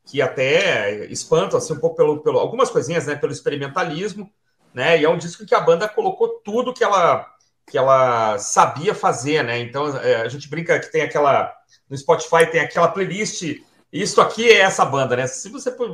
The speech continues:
quiser criar uma playlist, This is Rolling Stones, e colocar esse disco de ponta a ponta, cara, isso é os Rolling Stones, né?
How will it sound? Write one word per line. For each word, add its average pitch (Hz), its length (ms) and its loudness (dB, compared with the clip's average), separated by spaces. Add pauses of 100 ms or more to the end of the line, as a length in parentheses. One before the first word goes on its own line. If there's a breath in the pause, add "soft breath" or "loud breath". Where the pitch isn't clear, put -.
quiser 175 320 -2
criar 170 220 4
uma 170 220 2
playlist, 147 540 -6
This 185 220 -8
is 196 100 -8
Rolling 185 220 -2
Stones, 147 420 -2 (440)
e 160 60 -10
colocar 226 400 8
esse 202 200 4
disco 220 240 -6
de 180 100 -4
ponta 220 300 2
a - 20 6
ponta, 240 440 2
cara, 185 280 0
isso 202 180 -4
é 254 60 8
os 254 120 4
Rolling 285 180 0
Stones, 175 420 -6
né? 127 220 -6